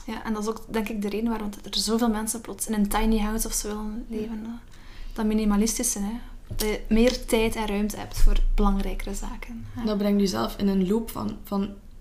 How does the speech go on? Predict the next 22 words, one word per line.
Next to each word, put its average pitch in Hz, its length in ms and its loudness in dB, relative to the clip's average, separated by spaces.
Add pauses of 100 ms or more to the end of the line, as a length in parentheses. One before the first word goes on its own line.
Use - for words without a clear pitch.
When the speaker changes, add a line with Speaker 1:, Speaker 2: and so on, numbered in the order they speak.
(160)
Speaker 2:
meer 208 300 2
geluk, 202 480 -4 (220)
meer 208 180 2
geluk 202 500 -2
en 196 260 -2
meer, 202 460 0
ehm, 185 220 -6 (160)
rust. 214 420 -2 (300)
Als - 160 -4
je 208 60 0
in 196 60 4
die 190 100 4
loop 220 200 0
geraakt 208 280 -4
van, 196 140 -4
"Ik 180 100 -8
ga 190 100 -4
bewust 180 460 0
beginnen 208 460 -2
zijn 190 380 -4
over 190 340 -4
alles." 269 380 -2